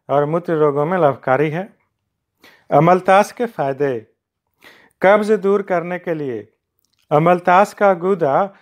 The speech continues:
एक बेहतरीन कब्ज नाशक है। कब्ज दूर करने के लिए एक चम्मच इसके पके हुए फल के गूदे को पानी में मसलकर छानकर पीना चाहिए।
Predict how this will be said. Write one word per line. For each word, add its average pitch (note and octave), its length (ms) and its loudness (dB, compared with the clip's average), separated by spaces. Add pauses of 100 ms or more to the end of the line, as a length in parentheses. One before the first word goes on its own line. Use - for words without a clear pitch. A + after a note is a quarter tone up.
(140)
एक D#3 180 0
बेहतरीन E3 580 0
कब्ज F3+ 300 0
नाशक E3+ 500 -2
है। G3 140 -2 (720)
कब्ज F3+ 300 2
दूर G3 180 -2
करने F#3+ 360 -2
के F#3+ 160 -8
लिए D#3+ 320 -4 (160)
एक F3+ 120 -4
चम्मच F#3 420 -4
इसके E3+ 260 -8
पके D#3+ 380 -2
हुए F3+ 180 -4
फल E3+ 240 -2
के E3+ 180 -8
गूदे D3 360 0
को F#3+ 260 2 (440)
पानी D3 240 0
में F3+ 120 -4
मसलकर E3 540 -2
छानकर D3 420 -4
पीना D3 320 -6
चाहिए। D#3 480 -6